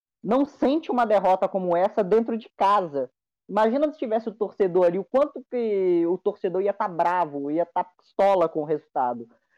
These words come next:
E agora, falando de coisa menos ruim, é, o, o Corinthians hoje, né, a-, vai anunciar, marcou a, a coletiva pra apresentar o Juliano oficialmente à torcida, a gente vai saber com que número que ele vai jogar,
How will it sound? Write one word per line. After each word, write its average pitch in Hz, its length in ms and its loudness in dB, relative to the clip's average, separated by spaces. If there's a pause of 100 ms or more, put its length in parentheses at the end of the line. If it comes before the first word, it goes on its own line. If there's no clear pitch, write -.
(140)
E 180 400 -2
agora, 180 480 2
falando 185 520 0
de 156 140 -16
coisa 175 300 -2
menos 160 380 -8 (280)
ruim, 214 400 -6 (540)
é, 156 160 2
o, 170 600 6
o 180 120 0
Corinthians 190 520 0
hoje, 202 340 0
né, 165 440 -2 (540)
a-, 143 120 -4
vai 170 220 2
anunciar, 196 680 0
marcou 180 480 -2
a, 156 440 2
a - 80 -8
coletiva 151 1200 -4 (460)
pra 160 140 2
apresentar 170 680 -2
o 170 80 -4
Juliano 160 500 -2
oficialmente 170 800 -2
à 170 60 -4
torcida, 165 420 -6
a 170 40 -6
gente 160 120 -8
vai 156 100 -6
saber 156 220 -6
com 165 180 -12
que 170 120 -14
número 165 360 -8
que - 60 -10
ele 156 120 -2
vai 147 120 0
jogar, 151 500 0